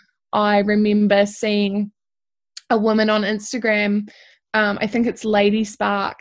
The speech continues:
and she owns her own company in Tauranga.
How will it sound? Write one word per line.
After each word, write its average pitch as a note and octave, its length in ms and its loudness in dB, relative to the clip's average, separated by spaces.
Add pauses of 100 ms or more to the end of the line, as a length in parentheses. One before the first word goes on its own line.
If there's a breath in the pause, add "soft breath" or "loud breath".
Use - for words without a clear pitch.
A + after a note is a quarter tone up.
and G#3 200 0
she A3+ 680 -2 (120)
owns A3 420 0
her G#3+ 240 0
own G#3+ 200 2
company G#3+ 480 0
in G3+ 100 2
Tauranga. G3 680 -6